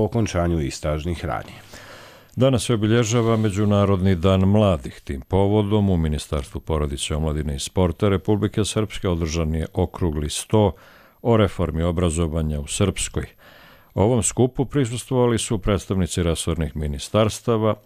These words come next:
Speaker 2: omladinskih i studentskih organizacija. Pripremila Nikolina Kuzmanović.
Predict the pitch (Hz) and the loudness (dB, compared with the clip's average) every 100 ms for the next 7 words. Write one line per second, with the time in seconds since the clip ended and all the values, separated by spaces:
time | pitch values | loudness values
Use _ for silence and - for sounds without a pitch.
0 | - 95 98 104 98 98 - 107 92 - | -2 0 2 0 0 -2 -2 -4 -6 -2
1 | 123 104 - 92 87 92 - - 92 104 | -2 -2 0 0 2 0 0 -4 -2 -2
2 | 101 95 98 90 76 73 - 82 76 - | 0 2 0 0 -4 -6 -6 -6 -6 -10
3 | - - - - - - 123 - 95 104 | -20 -20 -20 -20 -20 -2 -2 0 0 2
4 | 104 104 101 101 104 98 - 101 80 80 | 4 4 2 2 0 -2 0 0 2 0
5 | 85 107 90 85 69 58 - - | -2 -2 0 0 -2 -6 -12 -12